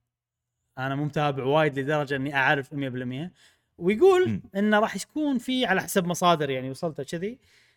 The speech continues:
Speaker 1: نسختين من الجهاز السويتش الجديد.
Speaker 2: أوه.
Speaker 1: زين، راح يكون في النسخة العادية نفس ال-، السويتش اللي موجود الحين، وفي نسخة راح تكون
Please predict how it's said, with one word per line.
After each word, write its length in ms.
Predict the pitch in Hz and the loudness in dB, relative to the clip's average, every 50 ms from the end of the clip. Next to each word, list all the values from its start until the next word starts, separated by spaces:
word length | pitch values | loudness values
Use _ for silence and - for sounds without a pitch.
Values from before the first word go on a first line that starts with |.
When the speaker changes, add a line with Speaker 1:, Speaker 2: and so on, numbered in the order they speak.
| _ - | _ -2
Speaker 1:
نسختين 680 | 196 240 339 381 - - - 277 - - 320 330 320 | 0 0 2 0 0 -2 -4 -6 -2 0 0 0 0
من 160 | 294 247 240 226 | 0 0 0 0
الجهاز 440 | 214 180 147 170 190 190 185 170 | -2 -2 0 0 2 2 2 0
السويتش 320 | 165 147 - 160 147 - - | -2 -6 -8 -8 -10 -8 -10
الجديد. 420 | 131 117 117 101 101 95 _ _ - _ _ _ _ _ _ _ _ _ _ _ _ _ _ _ _ _ _ _ _ _ _ _ - 117 | -8 -8 -8 -10 -12 -16 _ _ -20 _ _ _ _ _ _ _ _ _ _ _ _ _ _ _ _ _ _ _ _ _ _ _ -6 -2
Speaker 2:
أوه. 100 | 123 117 | 0 0
Speaker 1:
زين، 300 | 135 160 190 208 226 247 170 | 0 -2 -6 -8 -10 -6 -4
راح 80 | 160 | -2
يكون 260 | 180 196 - 311 277 | -2 -2 -2 -2 -2
في 120 | 202 233 262 | 0 0 0
النسخة 340 | 247 254 254 - - 214 196 | 0 0 0 -2 2 2 2
العادية 680 | 165 135 143 165 165 151 151 139 135 135 175 226 240 | 4 6 6 4 4 4 0 -2 0 0 0 -2 -2
نفس 320 | 180 160 147 - - - | -4 -6 -6 -6 -8 -10
ال-، 360 | 131 127 123 120 120 123 127 | -8 -8 -8 -8 -10 -12 -14
السويتش 340 | 127 117 - - 143 - - | -14 -12 -8 -8 -8 -8 -8
اللي 120 | 131 123 123 | -8 -8 -6
موجود 260 | 120 117 123 107 110 | -6 -6 -6 -8 -8
الحين، 340 | 98 - - 113 147 214 - _ _ _ _ _ _ _ _ _ _ _ _ | -12 -12 -12 -12 -12 -12 -12 _ _ _ _ _ _ _ _ _ _ _ _
وفي 280 | - 135 - 214 269 285 | -12 -6 -4 -2 -2 0
نسخة 340 | 320 349 - - - 269 254 | 0 0 -2 -2 -2 -2 -2
راح 160 | 226 - 202 | -2 -2 -6
تكون 540 | - - - 247 262 277 302 302 294 269 | -12 -12 -8 -8 -6 -4 -4 -4 -6 -6